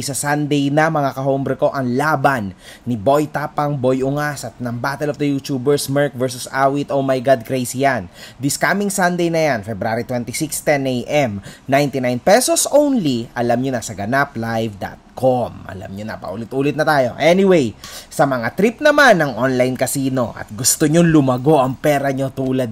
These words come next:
ko sa pagpapalago ng pera ko, nandyan din ang link below. Click nyo lang, register, promise, man. Magpapasalamat kayo sa akin after. Yan.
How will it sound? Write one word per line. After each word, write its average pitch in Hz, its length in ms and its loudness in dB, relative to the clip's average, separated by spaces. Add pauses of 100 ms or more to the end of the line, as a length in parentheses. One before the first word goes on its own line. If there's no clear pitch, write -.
(140)
ko 165 160 4
sa 135 80 -10
pagpapalago 123 720 -2
ng 120 160 0
pera 120 320 0
ko, 123 240 0 (640)
nandyan 131 640 2
din 131 320 4
ang 113 240 -2
link 117 400 -2 (160)
below. 107 560 -4 (480)
Click 151 320 0
nyo 139 160 2
lang, 123 320 2 (160)
register, 117 880 -2 (240)
promise, 113 640 0
man. 98 320 -8
Magpapasalamat 110 1120 -6
kayo 113 160 -6
sa 110 240 -6
akin 107 240 -8
after. 98 480 -10 (480)
Yan. 110 400 4